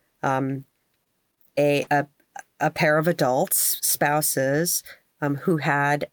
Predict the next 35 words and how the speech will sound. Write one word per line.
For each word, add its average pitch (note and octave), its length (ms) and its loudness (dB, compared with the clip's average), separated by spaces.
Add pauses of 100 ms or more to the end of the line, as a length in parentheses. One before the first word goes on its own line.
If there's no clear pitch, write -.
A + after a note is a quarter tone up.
(100)
a-, - 200 -4
at D#3+ 140 0
least D#3 280 0
one C#3 240 0
child. - 600 -6 (680)
That D#3 220 0
was D#3 260 2
the D3+ 120 0
vast E3 440 2
majority E3 540 2
of C3+ 60 -10
households D3 500 0
in C#3 100 0
the C3+ 100 0
United C3+ 380 -2
States. - 580 -2 (500)
Um, C#3+ 420 -2 (160)
but D#3 320 2
today, F#3 800 2 (380)
um, D3+ 500 2 (960)
uh, D#3 280 4
we're F3 180 2
looking F3+ 320 4
at E3+ 80 4
a E3+ 60 2
very F3 240 4
different F3 280 0
story. G#3 560 0
And E3 220 4
so E3 680 4 (280)
there F3+ 240 4
is E3+ 160 2 (180)
much F3+ 540 2
more F3 320 2
demand D#3 840 0